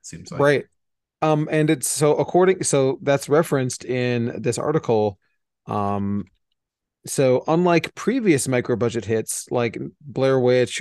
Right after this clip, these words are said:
Speaker 2: or Paranormal Activity, Skinamarink is not found footage or improvised. Um, so it is a fully scripted film, um, made for the price of a premium pre-owned vehicle. Um, it's,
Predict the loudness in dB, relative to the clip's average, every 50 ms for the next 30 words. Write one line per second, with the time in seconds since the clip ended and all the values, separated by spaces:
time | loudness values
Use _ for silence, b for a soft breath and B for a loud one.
0 | -4 0 2 2 2 0 0 -2 -2 -2 0 -2 -2 -4 -2 -2 0 2 2 2
1 | 2 0 0 -4 -10 -10 -8 -8 0 0 2 4 4 4 4 2 2 0 -4 -2
2 | -4 -4 -2 -2 -2 -2 -2 -2 -2 -4 -10 -6 -4 -2 -2 -2 0 0 0 2
3 | 2 0 -2 -2 -8 -12 -12 -8 -2 0 0 0 2 0 0 0 -2 -2 -2 -6
4 | -6 -10 -12 -14 b b b b b b b b b b _ -6 -2 0 0 0
5 | 0 0 -2 -2 -2 -2 -4 -6 -6 _ -10 -8 -2 0 2 2 4 2 2 0
6 | b b b b b b 0 2 2 4 4 4 2 0 2 2 4 4 4 4
7 | 2 2 0 -2 -2 -4 -4 -6 -8 -6 -6 -2 -2 -2 -2 0 -2 -2 -2 -2
8 | -2 -2 0 0 0 0 -2 -4 -6 _ _ _ _ _ _ _ _ _ _ _
9 | -6 -4 -2 -2 0 -2 -2 -2 -4 -6 -8 -10 _ _ _ _ _ _ _ _
10 | _ _ _ -6 -4 0 2 2 2 2 2 -2 -2 0 0 0 0 0 0 -2
11 | 0 0 0 -2 0 0 0 0 2 0 -2 -2 -2 -2 -2 -2 -2 -4 -4 -2
12 | -2 -2 -2 -2 -4 -6 -6 _ _ _ _ _ _ _ _ _ -4 -2 0 0
13 | 0 0 -2 -4 -2 0 0 2 2